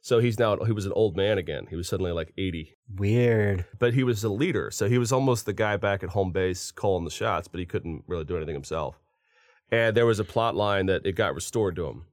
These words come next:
Speaker 1: So here he is, same old Captain America. And it's like, "Oh, there it is. He's already back." <laughs> Like, they, they couldn't leave him as an eighty-year-old man forever. They're gonna make people sort of lose interest. But, the, you know,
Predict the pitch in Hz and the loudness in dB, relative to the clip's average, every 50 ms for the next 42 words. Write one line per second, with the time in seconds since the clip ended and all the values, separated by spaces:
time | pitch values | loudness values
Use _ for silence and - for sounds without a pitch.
0 | _ _ _ _ _ _ _ _ - - 131 117 110 123 135 143 135 123 120 117 | _ _ _ _ _ _ _ _ -2 0 2 2 4 4 4 4 4 4 4 4
1 | 117 107 95 90 - - - - - - - 117 107 104 98 90 - - 90 90 | 4 2 0 -4 -8 -12 -14 -14 -8 -4 0 0 2 2 2 0 0 0 -2 -2
2 | - - 85 85 87 95 120 127 120 - - 85 76 67 - - _ _ _ _ | -4 -4 -6 -2 0 0 0 0 0 0 -2 -2 -2 -4 -6 -10 _ _ _ _
3 | _ _ _ _ _ _ _ - 123 120 117 120 117 - 113 101 123 156 - - | _ _ _ _ _ _ _ 2 2 4 4 4 2 2 2 4 4 2 2 0
4 | _ - 98 104 123 147 175 185 170 - - - - 98 95 104 117 135 135 147 | _ -2 0 2 2 2 2 0 -4 -6 -12 -14 -10 -6 -4 -2 -2 -2 -2 0
5 | 143 147 110 - - - - - - - 131 127 113 110 - - - - _ - | 0 -2 -2 -4 -8 -16 -8 -4 0 2 4 4 2 2 0 -4 -12 -20 _ -2
6 | - 110 107 - - 110 107 - 143 143 92 131 135 139 143 135 139 135 135 127 | 0 0 0 0 -2 -6 -2 0 0 0 0 0 0 2 2 2 2 0 0 0
7 | 123 117 - - 113 117 107 110 104 107 127 123 120 127 127 123 98 117 120 120 | -2 -4 -2 -2 -2 -2 0 0 0 0 0 0 2 2 2 2 2 2 0 0
8 | 113 104 104 110 123 135 98 85 87 92 95 101 98 87 - _ _ _ _ - | 0 0 0 0 0 0 0 -2 -2 -2 -2 -2 -2 -4 -6 _ _ _ _ -6
9 | 98 95 98 101 98 - - 110 104 95 95 90 90 - 101 95 85 95 95 98 | -2 0 0 0 0 -2 -4 -6 -4 -4 -4 -4 -4 -4 -6 -6 -6 -6 -4 -4
10 | 95 85 98 104 123 - 92 78 62 - - - _ _ _ _ _ _ _ _ | -2 -2 -2 -2 -2 -2 -4 -6 -6 -8 -12 -18 _ _ _ _ _ _ _ _
11 | _ _ _ _ - 101 95 117 113 110 107 104 98 - _ _ _ _ _ _ | _ _ _ _ -16 -2 2 4 4 6 4 4 2 0 _ _ _ _ _ _
12 | _ _ _ _ _ _ - 110 110 101 _ - - 120 120 117 107 104 98 87 | _ _ _ _ _ _ -4 -4 -4 -4 _ -8 -4 0 2 4 4 4 2 0